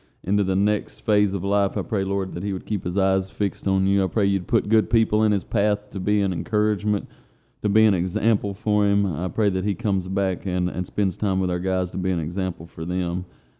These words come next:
I ask that you would just, uh, Lord, keep him safe. I pray for those that are struggling out in our community today, for the hurting folks, for those that are,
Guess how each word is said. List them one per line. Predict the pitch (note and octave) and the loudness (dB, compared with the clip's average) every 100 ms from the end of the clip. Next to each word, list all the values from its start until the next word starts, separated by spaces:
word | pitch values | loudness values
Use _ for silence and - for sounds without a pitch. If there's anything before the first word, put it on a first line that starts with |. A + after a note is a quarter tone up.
| _ | _
I | F2+ | -4
ask | F#2+ - | -4 -4
that | F2+ - | -10 -4
you | G2 | -2
would | F2 E2+ | -2 -2
just, | F#2 F2+ - | -4 -6 -4
uh, | F2+ E2+ E2 E2+ - - _ - | -4 -4 -8 -10 -16 -20 _ -6
Lord, | F#2+ G2 F2+ | -2 -2 0
keep | G#2 - | -2 -2
him | E2+ | -6
safe. | - F#2+ F2+ F#2 - - - | -4 -2 0 -2 -8 -20 -14
I | F2 | -10
pray | F2+ G2+ F#2+ | -4 -2 -2
for | F2+ | 0
those | F#2+ F#2+ | 0 2
that | F#2 F2+ | 0 -4
are | |
struggling | - - G2+ F#2+ F#2+ F#2 - - _ - | -6 -2 0 0 -2 -4 -8 -20 _ 0
out | G2+ G2+ | 2 4
in | G2+ | 4
our | F#2+ | 2
community | F2+ G2+ G2 G2 F#2 | 0 0 2 2 0
today, | D2+ D#2+ F2+ F#2+ | -4 -4 -2 -2
for | - | -2
the | E2+ F2+ | -4 0
hurting | F#2+ F#2+ F#2 | 0 0 -4
folks, | F2+ F#2+ F2+ - - | -4 -2 -2 -6 -12
for | - | -6
those | F#2 F#2+ F#2 F2+ | -2 -2 -2 -4
that | F2 | -4
are, | E2+ E2+ E2+ | -4 -6 -8